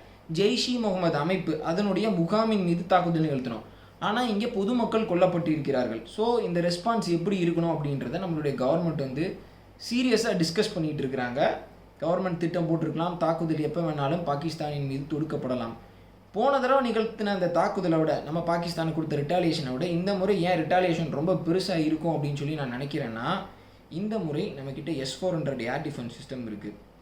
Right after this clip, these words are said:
பெரிய அளவுக்கு டீப் ஸ்ட்ரைக் பண்ணக்கூடிய மிசைல்ஸ் இருக்கு, அம்யூனிஷன்ஸ் இருக்கு. So ரஃபேல் இந்தியாவுக்கு மிகப்பெரிய ஒரு ஃபயர் பவரை ஆட் பண்ணியிருக்கு அப்படின்னே சொல்லலாம். So நிறைய ஸ்டாண்ட் ஆஃப் மிசைல்ஸ் வந்துட்டு நம்மக்கிட்ட இருக்கு.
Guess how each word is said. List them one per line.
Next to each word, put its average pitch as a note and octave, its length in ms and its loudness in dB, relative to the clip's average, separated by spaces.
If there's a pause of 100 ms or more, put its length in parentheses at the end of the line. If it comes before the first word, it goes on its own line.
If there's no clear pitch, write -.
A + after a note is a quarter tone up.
(380)
பெரிய A#3+ 260 -4
அளவுக்கு G3+ 720 0 (360)
டீப் A3 240 -2
ஸ்ட்ரைக் F3 400 -2
பண்ணக்கூடிய D#3 640 0 (120)
மிசைல்ஸ் E3+ 480 2
இருக்கு, E3 480 0
அம்யூனிஷன்ஸ் D3 640 -2
இருக்கு. G#2+ 340 -4 (520)
So D#3 100 -6
ரஃபேல் D#3 480 0 (300)
இந்தியாவுக்கு E3+ 440 0
மிகப்பெரிய E3+ 540 -2
ஒரு D#3+ 220 4
ஃபயர் D#3+ 340 0
பவரை D3 180 2
ஆட் C#3+ 280 0
பண்ணியிருக்கு B2+ 340 -2
அப்படின்னே A2+ 240 -4
சொல்லலாம். A2 400 -6
So D3+ 140 -8
நிறைய D#3 280 0
ஸ்டாண்ட் E3 360 0
ஆஃப் D#3+ 140 6
மிசைல்ஸ் C#3+ 380 -2
வந்துட்டு C#3 220 -4
நம்மக்கிட்ட B2 420 -4
இருக்கு. C#3+ 300 -2